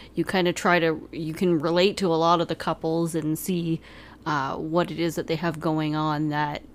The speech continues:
um, may need work, or they may need work on themselves, and all the little things that go into a relationship. Um,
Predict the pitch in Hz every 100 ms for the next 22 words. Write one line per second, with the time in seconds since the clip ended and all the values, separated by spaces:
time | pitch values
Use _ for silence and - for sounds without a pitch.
0 | - - 156 135 135 156 170 165 165 156
1 | 165 170 147 170 156 151 165 165 160 160
2 | 160 156 160 160 - 147 147 147 156 151
3 | 156 165 170 175 165 214 214 196 208 202
4 | 185 185 185 208 202 160 147 143 143 147
5 | 156 156 175 208 - - - - - -
6 | - 156 165 156 170